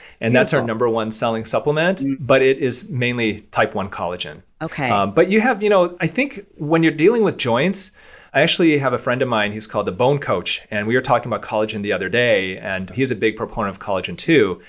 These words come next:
Speaker 1: I think you have to keep in mind that your bones and, and the cartilage of your joints are all kind of, they work together. And so one of the things that he encourages his patients to do is to take both because,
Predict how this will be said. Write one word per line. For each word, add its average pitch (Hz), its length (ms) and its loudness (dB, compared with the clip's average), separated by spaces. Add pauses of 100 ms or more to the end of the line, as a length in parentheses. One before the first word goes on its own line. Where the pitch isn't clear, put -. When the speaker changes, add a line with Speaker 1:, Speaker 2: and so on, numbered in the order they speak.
(320)
Speaker 1:
I - 60 0
think 208 120 0
you 226 60 6
have 208 80 4
to 185 80 -2
keep 165 140 -6
in 131 60 -4
mind 143 280 2
that 131 100 -2
your 117 120 -4
bones 143 340 0
and, 120 360 -8 (100)
and 117 140 -4
the 117 60 -2
cartilage 175 460 2
of 117 80 -2
your 113 80 -4
joints 107 260 -2
are 117 120 -2
all 135 440 2
kind 139 220 -6
of, 110 240 -6
they 139 140 4
work 147 280 0
together. 113 560 2 (400)
And 123 160 0
so 135 160 6
one 135 180 2
of 185 60 2
the 175 40 -12
things 147 200 0
that 123 80 0
he 135 140 -6
encourages 120 560 0
his 104 320 0 (240)
patients 180 460 2
to 120 100 -4
do 101 280 0
is 98 180 0
to 104 100 -4
take - 400 -4
both 98 420 0
because, 104 560 -2